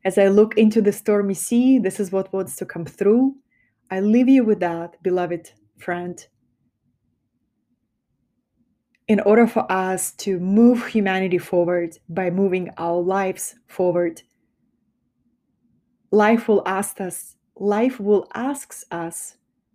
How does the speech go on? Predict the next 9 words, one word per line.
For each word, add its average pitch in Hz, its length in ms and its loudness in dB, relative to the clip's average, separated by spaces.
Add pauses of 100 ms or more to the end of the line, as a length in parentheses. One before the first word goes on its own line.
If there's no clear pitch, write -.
(760)
to 220 100 -4
continually 214 680 2
transcend 185 640 -6
our 180 180 -6
current 175 440 -8
level, 170 380 -10 (1200)
to 220 100 0
continually 214 720 2
reach, - 760 0